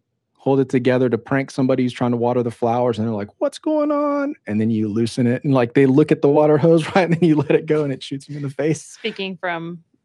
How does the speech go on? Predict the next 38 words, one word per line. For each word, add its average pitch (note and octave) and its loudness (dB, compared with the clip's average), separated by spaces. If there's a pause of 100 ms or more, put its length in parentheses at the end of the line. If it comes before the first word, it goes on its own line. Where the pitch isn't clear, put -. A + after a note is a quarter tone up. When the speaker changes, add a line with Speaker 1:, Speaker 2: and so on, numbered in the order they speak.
(160)
Speaker 2:
personal F3 -10
Speaker 1:
Maybe. F3 -12
Speaker 2:
experience. - -4 (320)
Speaker 1:
So, D3 4 (120)
uh, C#3 4 (200)
quench G#3+ -2
is C3+ 2
like, B2+ -2
you C#3 -4
know, C3 0
they're C#3 2
the C#3+ -4
flow. F#3 -2
God's, D#3+ -2 (680)
God's D3+ -4
trying F3+ -4
to, A2 -2
to - -12
flow D#3 -2
through F3 -2
you, G2+ -4 (120)
basically, B2 -2
but A#2 -2
we A#2 -4
can A2 -6
quench C3 -4
that A2 -4 (600)
by A2+ 0
not A2+ 0
rejoicing A2 -4
always, G#2+ -2
by G2+ -6
not G#2 -6
praying G#2+ 0
without G#2 -2
ceasing, G#2 -6
by G2 -6
not G#2+ -4